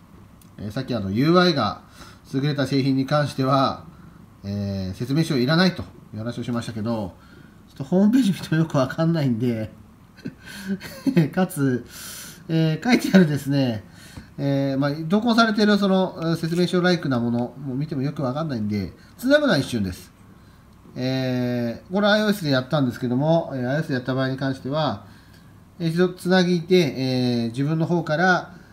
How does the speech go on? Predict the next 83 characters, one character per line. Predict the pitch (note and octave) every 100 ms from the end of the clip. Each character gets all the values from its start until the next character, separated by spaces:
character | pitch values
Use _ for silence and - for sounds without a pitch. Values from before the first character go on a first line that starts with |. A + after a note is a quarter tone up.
| - - -
え | C3+ B2+
ー、 |
Bluetooth | C#3+ D#3+ E3+ F3 D#3+
で | A2+ G2 F2 -
こ | A2+
の | A2
ク | A2 D3
ラ | E3
フ |
ト | - F#3
を |
選 | E3+ E3+ D#3+
択 | E3 - D3+ C3+
し | -
た | D#3 C#3+ - - - - -
状 | D#3
態 | D3 D3
に |
な | D3
り | C#3+
ま | C#3+
す | C#3
と、 | - D#3+ A#2+ A2
え | A2
ー、 | A2+
番 | D#3+ A#3
号 | C4+
が | F3
表 | A#2+
示 | A#2
さ | A2
れ | F#2
ま | F2
す。 | - - - - - -
で、 | -
そ | E3
の | F#3+
番 | F3 G3
号 | A3+
に | G#3+
な |
っ | D#3
た |
コ | B2 A3
ー |
ド | F#3+
み | C3
た | B2
い |
な | A2+
も | A2
の | B2+ D3
を |
で | G#2+
す | F2
ね、 | A2+ G2+ F2+
こ | -
ち | A#2+
ら | D#3
の | D3+ D3 D3 - - - - - - - - -
方 | F3
で | B2
で |
す | F#2+
ね、 | G2+ E2+ -
カ | G#2+
ッ | -
カ | A#2+
ッ | -
カ | A2+
ッ | -
と | E2
打 |
っ |
て | F2 -
で | -
す | -
ね、 | - -
エ | F#2+
ン | A#2+
タ | C3+
ー | A2+
と | -